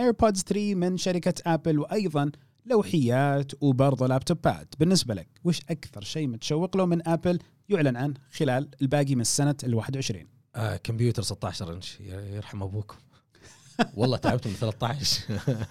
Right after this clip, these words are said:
Speaker 2: <laughs>
Speaker 1: وإذا جاء ستاشر إنش، تتوقع المعالج يكون جيل جديد من
Speaker 2: إيه،
Speaker 1: معالجات
Speaker 2: متوقع
Speaker 1: الام وان؟
Speaker 2: ذلك، متوقع ذلك. آه، يا ام وان اكس أو ام تو، الله أعلم.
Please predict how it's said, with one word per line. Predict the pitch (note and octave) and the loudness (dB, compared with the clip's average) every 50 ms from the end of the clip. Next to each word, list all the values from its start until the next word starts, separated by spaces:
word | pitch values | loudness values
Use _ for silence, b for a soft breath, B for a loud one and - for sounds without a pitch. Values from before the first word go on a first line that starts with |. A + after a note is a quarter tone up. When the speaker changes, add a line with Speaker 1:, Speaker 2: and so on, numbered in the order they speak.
| E3 B B B B B B | -10 B B B B B B
Speaker 2:
<laughs> | B - - C#3+ C#3 B2+ A#2 - D#3+ D#3 - - - - - - | B -4 -2 -2 -2 -2 -4 -4 -4 -4 -4 -6 -6 -4 2 4
Speaker 1:
وإذا | C#3+ C#3 C#3+ | 4 4 6
جاء | C3+ E3 E3+ D#3 | 4 4 4 4
ستاشر | B2+ - C#3 A#2+ - - B2 B2 - B2+ A#2+ A2+ | 2 0 -4 -4 -4 -4 -2 -2 -2 -2 -2 -2
إنش، | G#2+ G2+ - | -4 -6 -6
تتوقع | - - C3+ - C#3 | -4 -4 -2 0 2
المعالج | C3 B2 A#2+ B2 C3 C3+ B2+ A#2+ A2 | 2 2 2 4 4 2 2 2 0
يكون | A#2 - - C3 A#2+ A#2 | -2 -2 0 0 0 0
جيل | A2 A2+ B2 B2 A#2+ A2 | 2 2 2 2 2 0
جديد | - A2 G#2+ G2 A2 A2+ B2 C#3 C3 | -2 -4 -4 -2 0 0 0 0 0
من | A#2+ A#2 | 0 2
Speaker 2:
إيه، | A#2 A#2 | 2 2
Speaker 1:
معالجات | G#2 F#2 F2+ A2 A2 G#2+ G2 A#2 | 2 0 0 -2 -2 -2 -2 0
Speaker 2:
متوقع | - A2+ C3 C3+ A#2+ A#2 | 2 2 2 2 2 0
Speaker 1:
الام | A2+ F#2 D#2 | -2 -2 -2
وان؟ | - - | -2 -4
Speaker 2:
ذلك، | F2+ D#2 C#2+ D2 - - - | -6 -8 -10 -14 -16 -14 -12
متوقع | F2+ - - A2 G2 - - - - | -8 -2 0 0 0 -2 -4 -8 -8
ذلك. | - F2 F2 E2 E2+ F2 - - - | -6 -4 -4 -4 -4 -6 -10 -10 -10
آه، | F#2 E2 D2+ C2+ B1+ B1+ C2 C2 C#2+ C2+ | -8 -8 -8 -8 -8 -8 -8 -8 -8 -6
يا | D2+ F2 G2+ G#2+ G#2+ G#2+ | -2 0 2 2 2 2
ام | G#2 G#2 | 2 2
وان | G#2+ A2 G2+ F#2+ F2+ E2 | 2 2 2 0 -2 -4
اكس | E2 G#2 G#2 - - - - - | -6 -6 -4 -2 0 0 0 -2
أو | - F2 E2+ E2 E2 | -4 -6 -6 -4 -2
ام | F#2+ G#2 G2+ F2+ | -2 -2 -2 -2
تو، | F2 - - G2+ F#2+ G2 - - | -4 -4 -2 -2 -2 -2 -2 -2
الله | F#2+ G2 F#2+ E2+ F2+ | -2 0 0 0 0
أعلم. | F2 E2 D#2+ F2 - - | 0 0 0 0 -2 -4